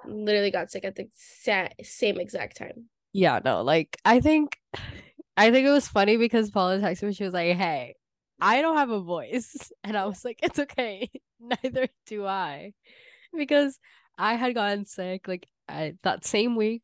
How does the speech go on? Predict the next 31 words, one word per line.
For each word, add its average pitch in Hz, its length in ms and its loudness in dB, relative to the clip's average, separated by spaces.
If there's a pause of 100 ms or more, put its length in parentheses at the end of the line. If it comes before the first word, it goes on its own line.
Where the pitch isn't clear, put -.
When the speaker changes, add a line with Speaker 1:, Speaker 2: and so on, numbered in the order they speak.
(100)
Speaker 2:
I 165 100 -6
went 190 220 -2
to 208 100 -6
a 185 60 -2
springs 175 720 -6
and 185 160 -4
the 185 60 2
water 175 220 2
was 190 180 0
so 175 220 0
cold. 170 540 -6
And 170 120 -10
then 170 120 -6
I 165 120 -4
think 175 260 -10 (100)
that 156 340 -2
kind 160 200 -4
of 160 160 -2
triggered 170 440 -4
it 175 120 -2
as 170 200 -2
well. 165 420 -4 (680)
And 185 240 -8
then 165 480 -6 (760)
I 180 340 0
was 185 300 -8
in 175 220 -8
bed 165 340 -2
that - 120 -6
whole 170 320 -6
week. 160 420 -10